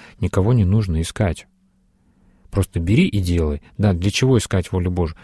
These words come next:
Что раз не получилось, попробуй сделать по-другому. Господь тебе говорит, что то, как ты хочешь сделать, оно так не получится.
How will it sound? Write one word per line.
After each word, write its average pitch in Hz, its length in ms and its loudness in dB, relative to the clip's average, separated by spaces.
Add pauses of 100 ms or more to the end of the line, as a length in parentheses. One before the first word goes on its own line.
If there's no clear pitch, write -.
Что - 220 0
раз 120 180 2
не 120 80 4
получилось, 117 520 2
попробуй 135 420 -2
сделать - 320 -4
по-другому. 123 680 2 (300)
Господь 113 320 4
тебе 113 100 -2
говорит, 110 220 2 (180)
что - 220 -6
то, 143 180 2
как - 380 -6
ты - 80 0
хочешь 110 340 0
сделать, 131 380 0
оно 101 180 2
так - 200 -2
не 101 100 4
получится. 110 720 -2